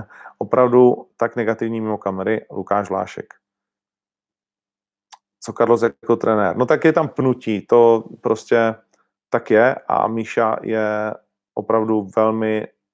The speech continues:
svojský člověk. Eh,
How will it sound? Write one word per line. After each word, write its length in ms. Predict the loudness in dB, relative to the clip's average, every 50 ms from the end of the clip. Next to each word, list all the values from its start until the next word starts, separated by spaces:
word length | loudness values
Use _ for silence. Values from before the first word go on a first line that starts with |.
| _ _ _ _ _ _ _ _ _ _ _
svojský 840 | -20 -20 -16 -8 -2 0 0 0 0 -2 -8 -14 -12 -10 -10 -10 -10
člověk. 580 | -8 -4 -2 0 2 4 2 2 2 -2 -10 -20 _ _ _ _ _ _ _ _ _ _ _ _ _ _ _ _ -2
Eh, 680 | 0 2 2 2 2 4 4 4 4 2 0 -2 -6